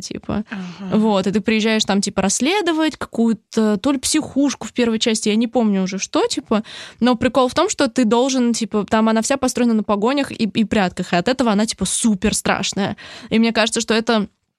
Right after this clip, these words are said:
Speaker 1: на экране тоже работает, когда, типа, герои уязвимы, и им нужно прятаться,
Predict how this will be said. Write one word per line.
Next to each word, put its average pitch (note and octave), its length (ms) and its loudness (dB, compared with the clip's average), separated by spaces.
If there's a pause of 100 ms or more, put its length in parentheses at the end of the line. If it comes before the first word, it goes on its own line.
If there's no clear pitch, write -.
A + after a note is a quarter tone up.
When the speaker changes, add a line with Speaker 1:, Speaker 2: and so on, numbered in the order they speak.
(300)
Speaker 1:
на B3+ 140 4
экране C4 320 2
тоже B3+ 220 2
работает, F3+ 460 -2
когда, G3 320 0
типа, F#3+ 640 0
герои G#3 380 2
уязвимы, G#3 760 0
и - 200 -6
им G3 320 2
нужно G3 260 0
прятаться, G3 840 -2